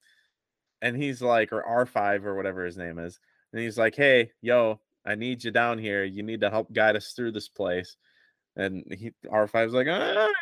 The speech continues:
I don't know." And he's like, "I, I, I don't speak, uh, a droid, but you need to get your ass down here anyway." And comes down and he's guiding them through. And then we get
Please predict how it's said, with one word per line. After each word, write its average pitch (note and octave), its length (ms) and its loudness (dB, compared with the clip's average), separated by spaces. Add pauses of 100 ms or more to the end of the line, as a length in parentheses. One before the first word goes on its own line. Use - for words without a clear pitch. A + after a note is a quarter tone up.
(140)
I B2+ 180 4
don't A#3 140 0
know." E4+ 400 2
And F#3+ 80 -2
he's E3+ 240 -4
like, D3 220 4
"I, A#2 140 2
I, G2+ 220 -2 (180)
I G#2+ 200 0 (180)
don't A#2 260 -2
speak, C#3 520 0
uh, A#2 380 4 (200)
a A2 80 -8
droid, A#2 500 0
but G2+ 160 -2
you G2 60 -8
need G#2+ 160 -8
to G#2 60 -10
get G#2+ 180 -6
your A2+ 80 2
ass G#2+ 220 2
down A2 220 -2
here B2+ 140 -2
anyway." G2+ 460 -2 (680)
And B2 100 -16
comes C#3+ 280 -2
down A2+ 400 2
and G#2+ 280 -10
he's B2+ 280 -8
guiding G#2+ 360 2
them G#2 160 -6
through. G#2+ 500 0 (1300)
And G#2+ 240 -8
then D3+ 340 8
we C#3+ 120 0
get A#2+ 440 2